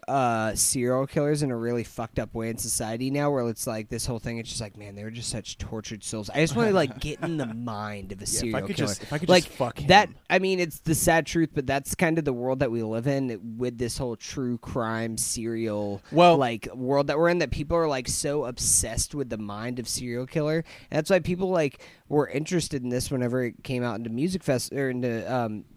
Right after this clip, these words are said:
Speaker 1: movie festivals and everything and started getting onto the scene.
Speaker 3: Well, here's the thing about that is that's why this screenplay was the most tasteful version of a Ted Bundy movie, because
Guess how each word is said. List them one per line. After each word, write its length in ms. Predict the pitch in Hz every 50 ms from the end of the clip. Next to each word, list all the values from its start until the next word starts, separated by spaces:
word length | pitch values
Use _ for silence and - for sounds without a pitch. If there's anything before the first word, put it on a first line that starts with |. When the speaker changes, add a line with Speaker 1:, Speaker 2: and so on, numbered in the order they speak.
| - -
Speaker 1:
movie 440 | - 123 135 143 143 143 151 131 -
festivals 560 | - 123 107 - - - 110 107 107 98 -
and 80 | 120
everything 280 | 113 107 110 - 127 120
and 80 | 113 104
started 300 | - 135 117 113 104 95
getting 300 | - 113 113 113 104 92
onto 240 | 110 113 107 - -
the 80 | - 110
scene. 320 | - - - 135 151 160
Speaker 3:
Well, 180 | 147 156 151 135
here's 340 | 113 127 165 190 202 190 -
the 80 | 185
thing 180 | - 165 151 147
about 280 | 120 101 76 76 -
that 180 | - 87 69 - -
is 460 | - 127 123 120 110 - - - - - _ - - - - - _ _ -
that's 560 | 131 127 127 135 160 170 175 185 - - -
why 420 | 143 135 139 151 165 175 180 165
this 300 | 143 127 143 139 - -
screenplay 440 | - - 143 143 147 143 147 135 127
was 180 | 113 117 117 104
the 60 | 120
most 240 | 117 117 107 - -
tasteful 420 | - 131 120 117 - - 123 110
version 400 | 101 101 117 113 113 110 113 101
of 160 | 98 95 101 -
a 60 | 98
Ted 200 | - 113 92 98
Bundy 240 | - 113 113 110 101
movie, 300 | 98 - - - 62 92
because 640 | 113 123 - - - 160 160 156 139 127 120 -